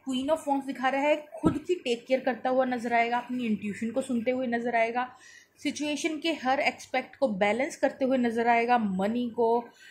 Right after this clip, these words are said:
और घर के जो भी, अम, important काम हैं। ठीक है, तो हर situation को balance करने की कोशिश करेगा, हर चीज़ों को संभालने की कोशिश करेगा, अपनी जिम्मेदारियों को निभाने की कोशिश कर रहा होगा।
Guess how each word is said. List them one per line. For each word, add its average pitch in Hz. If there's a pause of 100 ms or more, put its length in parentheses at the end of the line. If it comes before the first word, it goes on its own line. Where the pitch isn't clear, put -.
(380)
और 196
घर 202
के 208
जो 202
भी, 214
अम, 190 (260)
important 208
काम 208
हैं। 208
ठीक 226
है, 269 (380)
तो 302
हर 311
situation 277
को 302
balance 262 (200)
करने 240
की 302
कोशिश 254
करेगा, - (460)
हर 269
चीज़ों 254
को 269
संभालने 240
की 269
कोशिश 202
करेगा, 160
अपनी 254
जिम्मेदारियों 233
को 269
निभाने 214
की 247
कोशिश 214
कर 190
रहा 175
होगा। -